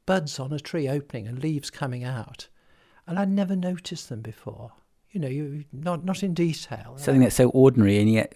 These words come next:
Speaker 1: Yeah.
Speaker 2: presumably so beautiful and fascinating.
Speaker 1: And I thought, "Maybe I'm the only person who will see those buds opening into leaves." You know, but just for me, that God has provided such a,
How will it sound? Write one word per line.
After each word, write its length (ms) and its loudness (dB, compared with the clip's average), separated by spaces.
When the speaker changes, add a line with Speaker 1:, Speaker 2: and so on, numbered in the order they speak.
Speaker 1:
Yeah. 140 -16
Speaker 2:
presumably 320 2
so 200 2
beautiful 300 2
and 80 2
fascinating. 600 -4
Speaker 1:
And 140 -2
I 80 2
thought, 340 -2
"Maybe 320 0
I'm 160 0
the 140 2
only 140 2
person 400 -4
who 60 -6
will 60 -6
see 400 -4
those 340 -4
buds 280 -2
opening 340 -6
into 240 -10
leaves." 600 -10
You 100 0
know, 140 -2
but 140 -6
just 200 -6
for 120 -10
me, 160 -2
that 240 -10
God 260 0
has 180 -4
provided 720 -4
such 280 -14
a, 220 -6